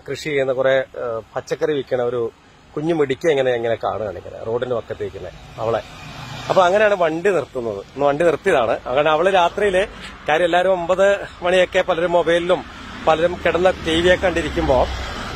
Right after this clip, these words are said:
ആ, ഒരു കുഞ്ഞുമോള്, വളരെ കുഞ്ഞുമോളാണ്, അവളിങ്ങനെ റോഡിന്റെ വക്കത്ത് ഇങ്ങനെ, ആ, ഒരു ചെറിയ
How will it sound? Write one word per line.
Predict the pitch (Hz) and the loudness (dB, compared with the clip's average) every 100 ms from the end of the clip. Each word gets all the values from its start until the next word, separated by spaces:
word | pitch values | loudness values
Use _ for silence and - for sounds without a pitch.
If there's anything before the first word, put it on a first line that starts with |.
| - - | -6 2
ആ, | 151 139 131 131 123 113 107 107 - - | 4 4 2 2 0 -2 -2 -4 -6 2
ഒരു | 170 196 220 208 - - - - | 4 4 4 0 -8 -16 -8 -2
കുഞ്ഞുമോള്, | 185 220 220 202 151 | 2 4 4 2 0
വളരെ | - 208 | -2 0
കുഞ്ഞുമോളാണ്, | 262 233 240 240 185 147 - - - - - - | 2 4 4 6 4 0 -4 -10 -12 -12 -6 2
അവളിങ്ങനെ | 170 240 247 254 | 4 4 4 2
റോഡിന്റെ | 240 226 247 254 | 4 4 4 2
വക്കത്ത് | 240 240 240 | 2 2 0
ഇങ്ങനെ, | 226 233 240 226 190 - - 190 | 2 4 4 4 0 -4 -4 0
ആ, | 185 180 190 | 2 2 2
ഒരു | 208 | 0
ചെറിയ | 180 202 208 233 | 2 2 4 4